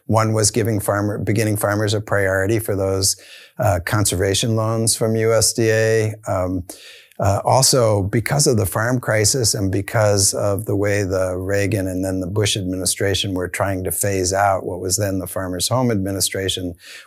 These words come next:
we, we played an important role in saving the Farmers Home Administration. You know, then after nineteen ninety-four, it became Farm Service Administration, and part of it went to rural development. But at the time, it was still Farmers Home. And,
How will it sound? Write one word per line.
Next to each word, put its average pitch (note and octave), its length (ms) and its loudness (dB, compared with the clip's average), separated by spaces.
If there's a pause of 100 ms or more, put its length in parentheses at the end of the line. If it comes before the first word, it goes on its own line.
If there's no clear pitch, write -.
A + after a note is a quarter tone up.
we, F3 120 4 (340)
we D#3 100 2
played G3 240 2
an F3+ 100 4
important D3 440 2
role B2 340 4
in G#2 260 2
saving G2 800 4 (400)
the G2+ 120 2
Farmers F#2+ 360 2
Home G2+ 240 2
Administration. F2+ 880 -2
You G2+ 140 -8
know, F2+ 180 -4
then F2+ 160 -2
after F#2 280 -4
nineteen F2+ 340 -4
ninety-four, F2+ 600 0
it F2+ 120 -4
became F2 380 -6
Farm F2 280 -6
Service A2 400 0 (600)
Administration, G2+ 640 2
and F2 300 -2
part F2 180 0
of F2 100 -2
it F#2 140 -4
went F#2 180 -4
to - 80 -2
rural G2 280 -2
development. F#2 520 0
But F2+ 280 -4
at F#2+ 100 0
the F#2 100 -4
time, G#2+ 320 0
it F2 60 -2
was G2 140 -2
still G2+ 200 0
Farmers F#2 420 -2
Home. A2+ 300 0
And, F#2 200 -2